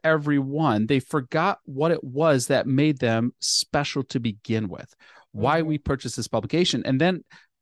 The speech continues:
Speaker 1: to make matters worse is when you have publications get absolutely lazy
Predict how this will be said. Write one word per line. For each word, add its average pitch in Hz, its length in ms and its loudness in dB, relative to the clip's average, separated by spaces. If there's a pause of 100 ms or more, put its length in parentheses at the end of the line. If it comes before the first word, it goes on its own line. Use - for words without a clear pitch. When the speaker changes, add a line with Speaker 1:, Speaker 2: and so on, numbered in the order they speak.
(120)
Speaker 1:
to 160 100 -2
make 165 220 0
matters 147 320 2
worse 220 300 0
is 131 180 -4
when 143 160 0
you 175 100 2
have 165 100 0
publications 143 640 0
get - 200 -2 (120)
absolutely 160 580 2
lazy 120 500 0